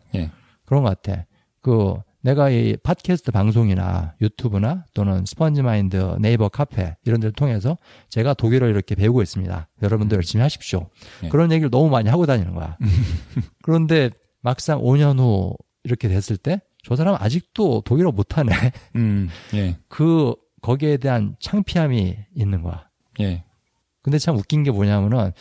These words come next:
Speaker 2: 그 오 년 후는 아직 닥치지도 않았는데 내가 솔직히 오 년 후에 어-, 어느 정도 독일어를 하게 될지는 아무도 모르잖아.
Speaker 1: 예.
Speaker 2: 근데 미리 겁을 먹는 거야.
Speaker 1: 음.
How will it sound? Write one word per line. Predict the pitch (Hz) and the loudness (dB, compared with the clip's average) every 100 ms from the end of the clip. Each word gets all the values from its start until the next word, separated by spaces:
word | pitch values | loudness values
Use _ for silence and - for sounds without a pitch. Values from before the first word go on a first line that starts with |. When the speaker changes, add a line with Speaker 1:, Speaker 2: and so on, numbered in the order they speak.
| - _ | -20 _
Speaker 2:
그 | 165 | -2
오 | 127 | 2
년 | 143 156 | 2 2
후는 | 156 180 202 220 | 2 2 0 -2
아직 | 202 139 | -4 -4
닥치지도 | - - - 180 | -6 -6 -2 -2
않았는데 | 92 107 107 95 85 78 - _ _ | 0 0 0 0 -2 -4 -8 _ _
내가 | 117 127 147 | -4 0 0
솔직히 | 175 185 180 147 | 0 -4 -2 0
오 | 110 | 2
년 | 131 127 | 2 2
후에 | 131 | 0
어-, | 117 107 - _ - | 0 -2 -4 _ -4
어느 | 110 135 | 2 2
정도 | 156 175 160 151 | 2 2 2 0
독일어를 | 104 113 135 127 117 | 0 2 2 2 0
하게 | 143 156 | -2 0
될지는 | 139 120 117 120 101 - _ _ _ _ | -2 -2 -2 0 0 -4 _ _ _ _
아무도 | 113 143 | 0 0
모르잖아. | 113 92 95 92 85 - - - | 0 -2 -2 -6 -12 -16 -10 -6
Speaker 1:
예. | 92 80 _ | -6 -6 _
Speaker 2:
근데 | 131 123 139 - | -6 -4 -4 -6
미리 | 113 123 165 190 | -2 0 2 -2
겁을 | 127 117 113 | -2 0 2
먹는 | 90 90 87 | 0 -4 -6
거야. | 78 - _ _ - | -10 -12 _ _ -10
Speaker 1:
음. | 82 80 | -10 -10